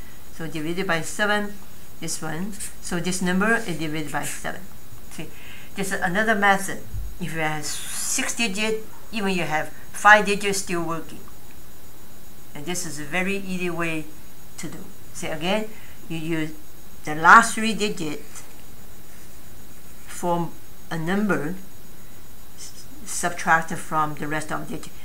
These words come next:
Maybe the first is three digit is small, so which one is, is bigger is subtract. Actually, you find the difference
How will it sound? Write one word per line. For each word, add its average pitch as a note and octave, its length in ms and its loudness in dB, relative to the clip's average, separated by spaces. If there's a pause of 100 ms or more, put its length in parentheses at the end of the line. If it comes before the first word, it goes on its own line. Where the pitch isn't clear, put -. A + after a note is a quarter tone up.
(260)
Maybe A3+ 580 2 (760)
the E3+ 80 -2
first A#3 380 0
is - 500 2 (100)
three G3 180 2
digit G3+ 280 2
is G3 120 2
small, G3+ 520 6 (100)
so D#3+ 460 0 (180)
which F#3+ 260 -2
one G3 320 2
is, D#3+ 200 -2 (300)
is D3+ 120 -4
bigger F#3 380 4
is D#3+ 180 0
subtract. - 480 0 (340)
Actually, E3+ 540 -2
you D#3 120 -4
find E3 360 4
the D#3+ 80 -4
difference D#3+ 800 -2